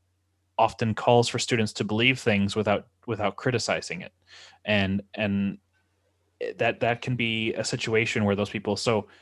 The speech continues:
so in my perspective, every single one of these things, the politicians,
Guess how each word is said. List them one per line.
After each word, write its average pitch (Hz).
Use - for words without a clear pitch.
so 113
in 107
my 127
perspective, 107
every 127
single 123
one 113
of 107
these 107
things, 107
the 104
politicians, 113